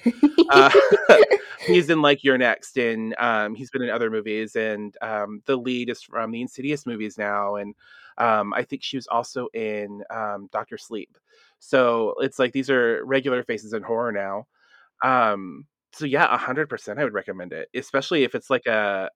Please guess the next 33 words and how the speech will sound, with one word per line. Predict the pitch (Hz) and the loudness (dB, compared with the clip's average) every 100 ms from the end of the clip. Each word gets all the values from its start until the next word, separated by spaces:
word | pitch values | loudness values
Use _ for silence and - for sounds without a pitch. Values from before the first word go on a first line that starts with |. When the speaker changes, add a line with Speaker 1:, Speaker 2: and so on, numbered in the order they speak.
| _ 120 | _ -8
Speaker 2:
a | |
creepy, | - 151 135 131 123 | -6 -6 -4 -2 -4
dark | 113 110 117 - | 0 0 0 -2
fall | 127 113 | 0 0
night. | 110 101 117 | 0 -2 -4
It's | 131 127 | -8 -12
a | |
perfect | - - - 127 - 110 - | -14 -10 -4 -4 -4 -6 -8
creepy, | 120 107 | -12 -6
dark | 107 98 | -6 -6
night | 101 87 | -8 -10
movie. | 82 78 55 - _ _ 180 | -14 -16 -18 -20 _ _ -4
Speaker 1:
Yeah. | 170 156 - _ _ | -4 -4 -10 _ _
Um, | 170 170 160 156 143 101 - | -6 -4 -2 0 -2 -2 -2
yeah, | 185 208 160 156 - - | 2 2 2 -2 -8 -8
I | 214 220 | -6 -2
completely | 247 220 208 - 170 170 160 - | -2 0 -2 -2 -2 -2 -4 -4
agree | 170 180 214 | -4 0 0
with | 180 | 0
you | 156 151 | 0 0
there | 156 156 | 0 -2
because, | 156 175 160 156 - - - - - | -4 0 2 0 -6 -20 -20 -14 -8
because | 208 269 247 | 0 2 2
of | 196 | 2
that | 175 - | 0 -2
atmosphere. | - - 143 - 101 85 151 | -6 -8 -10 -6 -4 -4 -6
Like, | 180 - | -4 -2
it | |
is | 131 202 - | 2 2 2
such | 147 147 175 110 | -2 -2 -4 -4
a | 160 | -4
Speaker 2:
Mm-hmm. | |
Speaker 1:
great | 151 123 - - | -2 -2 -2 -6